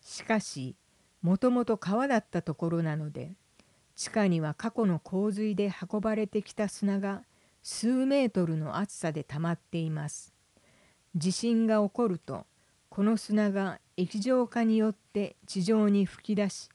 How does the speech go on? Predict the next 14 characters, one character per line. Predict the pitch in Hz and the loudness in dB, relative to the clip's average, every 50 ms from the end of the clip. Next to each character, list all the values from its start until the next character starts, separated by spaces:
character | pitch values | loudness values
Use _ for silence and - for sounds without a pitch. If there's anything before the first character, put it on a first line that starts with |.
| _ _ _ _ _ _ _ _ _ _ _ _ _ _ - | _ _ _ _ _ _ _ _ _ _ _ _ _ _ 0
道 | 175 208 220 208 202 | 4 6 6 6 6
路 | 185 185 175 | 6 4 4
の | 170 160 151 | 2 0 0
陥 | - - - 180 185 196 190 | -4 -4 -2 0 2 2 2
没 | 208 202 180 - - 202 | 2 0 -2 -2 -2 0
や | 196 196 196 180 214 - _ _ _ _ _ _ _ - | 0 0 0 -2 -6 -12 _ _ _ _ _ _ _ -10
家 | - 196 254 254 | -4 -2 0 2
屋 | 240 214 180 - 180 | 2 0 0 -2 -2
の | 170 156 156 | -2 -2 -4
傾 | 143 - - 170 - 226 233 247 247 | -6 -8 -10 -4 0 0 2 0 0
き | - - 262 | -2 -2 -2
な | 247 233 196 | 0 2 2
ど | 175 175 151 | 2 0 0
が | 139 139 127 - | -2 -6 -8 -10